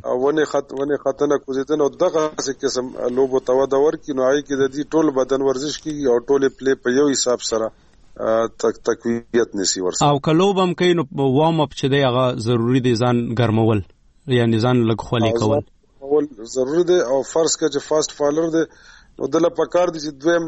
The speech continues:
Speaker 1: لاس هم دی استعمالي، که هغې باندې دی زور سره نه شي کولی د پریکټس دوران کې چې هغه هم استعمالي،
Speaker 2: مهم.
Speaker 1: چې چونکه دا ورټبرای کالم باندې ګیر چاپېره ده، ما ویل چې د مرۍ هډوکي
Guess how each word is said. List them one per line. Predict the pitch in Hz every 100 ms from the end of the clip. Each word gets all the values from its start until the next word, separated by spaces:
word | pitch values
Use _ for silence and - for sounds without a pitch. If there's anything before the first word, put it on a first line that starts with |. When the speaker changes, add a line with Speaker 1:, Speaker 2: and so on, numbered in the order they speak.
| 151
Speaker 1:
لاس | 156 143 151
هم | 156 139
دی | 143 120
استعمالي، | - 123 113 110 110 104
که | 123
هغې | 135 135
باندې | 131 127
دی | 135 127
زور | 143 135
سره | 135
نه | 139 156 135
شي | 127
کولی | 139 131
د | 120
پریکټس | 135 - 143 139
دوران | 143 143
کې | 131 127
چې | 135
هغه | 131
هم | 147 139
استعمالي، | - 135 127 143 160 - - -
Speaker 2:
مهم. | - 131
Speaker 1:
چې | 127 123 -
چونکه | 143 135 139
دا | 139 139
ورټبرای | 139 147 139 160 165
کالم | 151 151 170 160
باندې | 151 147 131
ګیر | 160 160
چاپېره | 147 143 147 143
ده، | 139 139 - 123
ما | 131 143
ویل | 151 135
چې | 127
د | 127 131
مرۍ | 127 143 143
هډوکي | 135 135 139